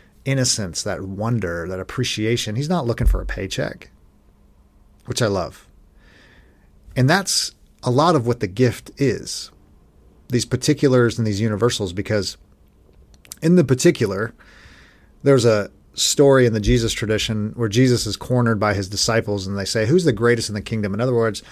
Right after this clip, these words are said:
who are the best people in the kingdom? Like, what does that look like? Who, like, if you were to name among these twelve disciples, who's the best? Who's the greatest?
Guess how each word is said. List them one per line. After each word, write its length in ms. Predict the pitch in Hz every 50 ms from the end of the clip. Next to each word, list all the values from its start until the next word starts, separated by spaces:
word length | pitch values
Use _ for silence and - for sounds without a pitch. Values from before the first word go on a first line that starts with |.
| - -
who 100 | - -
are 60 | 196 185
the 100 | 139 120
best 420 | 85 - 110 110 104 - - - _ _ -
people 280 | - 127 123 117 107
in 60 | 107 98
the 80 | 98
kingdom? 320 | 95 - - 107 98 95 92
Like, 160 | 95 92 -
what 80 | 143
does 100 | 165 175 143
that 180 | 135 110 -
look 220 | 101 101 107 - -
like? 180 | 92 87 87
Who, 140 | - - 135
like, 220 | - 123 117 117 - _
if 140 | - 127 -
you 60 | 202
were 60 | 196
to 80 | 156 135
name 600 | 117 120 123 123 127 127 120 117 110 104 95 - - - - - - - - -
among 300 | 123 131 165 185 185 165
these 180 | 151 139 -
twelve 260 | - - 147 139 127
disciples, 480 | 113 110 107 - 120 107 95 98 98 -
who's 220 | - 180 185 139
the 80 | 120 113
best? 340 | 92 - 107 104 98 - -
Who's 160 | - 147 127
the 80 | 120 113
greatest? 720 | 90 - 98 92 92 95 90 87 - - - - -